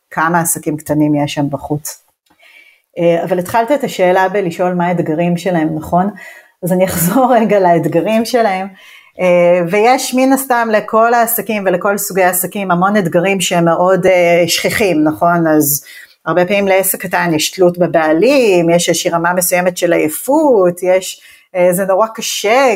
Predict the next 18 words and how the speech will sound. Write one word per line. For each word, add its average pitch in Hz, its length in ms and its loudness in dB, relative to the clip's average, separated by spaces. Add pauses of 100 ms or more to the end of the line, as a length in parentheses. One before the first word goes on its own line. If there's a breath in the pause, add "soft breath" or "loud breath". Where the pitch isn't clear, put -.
גם 196 260 -2
ל-, 185 440 0
לקיים 185 360 -2
את 202 120 -4
העסק 196 280 -4
שלך - 260 -6
וגם 190 240 -2
לחפש 190 440 -6
לקוחות 175 460 -2
כל 262 120 2
הזמן, 202 420 0 (420 loud breath)
יש 262 160 0
מן 285 120 2
הסתם 285 280 0
את 269 100 -4
הקשיים 226 600 -4
האובייקטיביים 214 640 0
ש-, - 120 -6